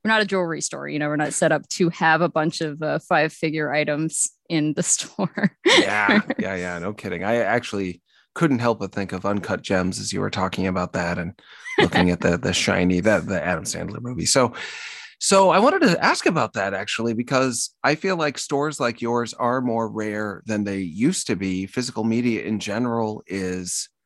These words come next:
Speaker 2: less of a common thing, particularly in movies.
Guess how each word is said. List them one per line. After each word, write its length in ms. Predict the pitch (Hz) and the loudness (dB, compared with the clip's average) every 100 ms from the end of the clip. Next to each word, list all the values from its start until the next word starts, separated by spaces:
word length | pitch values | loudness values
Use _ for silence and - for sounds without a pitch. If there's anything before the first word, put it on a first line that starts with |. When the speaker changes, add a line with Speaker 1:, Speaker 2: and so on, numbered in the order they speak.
| _ _ _ - | _ _ _ -6
Speaker 2:
less 400 | 113 120 123 123 | 0 0 2 -2
of 60 | |
a 60 | 107 | -2
common 600 | - 110 110 110 107 101 | -4 -2 0 0 -2 -6
thing, 520 | - 104 95 101 113 _ _ _ | -6 -6 -4 -6 -8 _ _ _
particularly 560 | - 247 240 196 151 113 | -6 -2 2 2 4 2
in 160 | 95 | 2
movies. 580 | 113 131 107 117 139 - | 0 0 0 -2 -4 -10